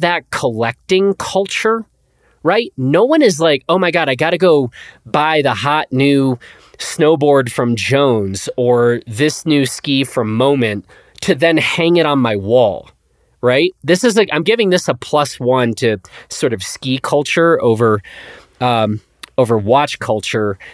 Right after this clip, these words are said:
We actually use these things. And I like that about kind of, I'll say,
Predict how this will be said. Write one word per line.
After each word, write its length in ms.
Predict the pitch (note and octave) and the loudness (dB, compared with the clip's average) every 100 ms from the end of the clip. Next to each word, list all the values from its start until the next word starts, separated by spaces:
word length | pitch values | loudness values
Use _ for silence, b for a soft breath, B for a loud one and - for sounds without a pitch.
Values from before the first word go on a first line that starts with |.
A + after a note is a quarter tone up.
| B | B
We 260 | B2 E3+ F3 | -4 0 0
actually 360 | G3+ - F3 | 0 -2 -4
use 460 | C3 A#2 C3 C3 G2+ | -2 -2 0 0 -2
these 280 | G2+ F2+ - | -4 -6 -6
things. 420 | F#2+ G1+ - - _ - | -8 -8 -14 -16 _ -6
And 220 | A#2+ A#2+ | -2 0
I 100 | A#2 | -2
like 300 | A2+ C3+ D#3+ | 0 0 0
that 200 | - C#3+ | 0 0
about 380 | B2+ B2 B2 B2 _ b b _ - | 0 0 0 0 _ b b _ -10
kind 160 | - A#2+ | -4 -4
of, 160 | G2 _ _ _ _ - | -6 _ _ _ _ -4
I'll 220 | C#3+ B2 | -2 -2
say, 240 | - A#2+ | -2 -2